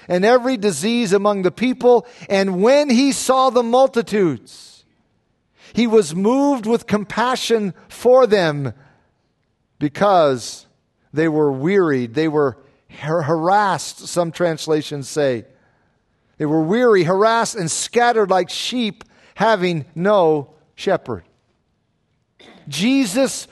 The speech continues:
was moved with compassion. He did his miracles. He did his healing because of compassion.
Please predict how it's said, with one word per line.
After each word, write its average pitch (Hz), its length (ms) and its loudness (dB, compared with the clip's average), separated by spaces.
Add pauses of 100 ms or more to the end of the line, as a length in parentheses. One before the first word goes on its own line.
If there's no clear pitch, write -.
was 175 240 -2
moved 226 600 -2 (180)
with 190 200 -2
compassion. 160 680 -6 (1000)
He 214 160 -2
did 254 240 0
his 226 240 0
miracles. 233 640 2 (160)
He 226 120 0
did 254 240 0
his 220 260 0
healing 254 400 0
because 240 640 2 (200)
of 226 260 0
compassion. 226 840 -4